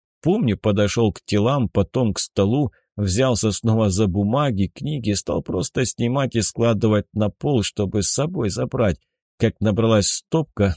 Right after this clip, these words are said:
то отнёс её к машине. Заодно и пить хотелось зверски, и есть тоже. На улице было темно, хотя вот соседка всё равно не спала, тень её учуяла. Ну да, всё равно. Я вернулся, бумаг ещё прилично оставалось.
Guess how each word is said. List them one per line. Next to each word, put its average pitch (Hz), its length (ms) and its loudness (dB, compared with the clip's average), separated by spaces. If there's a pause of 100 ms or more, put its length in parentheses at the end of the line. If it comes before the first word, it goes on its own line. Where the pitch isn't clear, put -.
то 208 100 0
отнёс 95 460 -4
её 147 160 -2
к - 100 -12
машине. 131 600 -2 (180)
Заодно 101 500 0
и 90 120 2 (120)
пить 156 240 -6
хотелось 113 460 0
зверски, 104 560 -2
и 95 240 2
есть - 220 -6
тоже. 110 380 -2 (380)
На 101 180 2
улице 135 340 0
было 101 260 2
темно, 113 420 -2
хотя 113 340 0
вот 107 180 2
соседка - 640 -4
всё - 180 -6
равно 147 280 -4
не 113 140 0
спала, 101 440 0 (180)
тень 101 240 -4
её 104 180 -4
учуяла. 98 640 0 (160)
Ну - 180 -6
да, 170 180 -2
всё 123 220 -4
равно. 139 400 -4 (500)
Я 208 180 0
вернулся, 127 720 0
бумаг 127 480 0
ещё 135 260 -2
прилично 143 640 -4
оставалось. 113 760 -2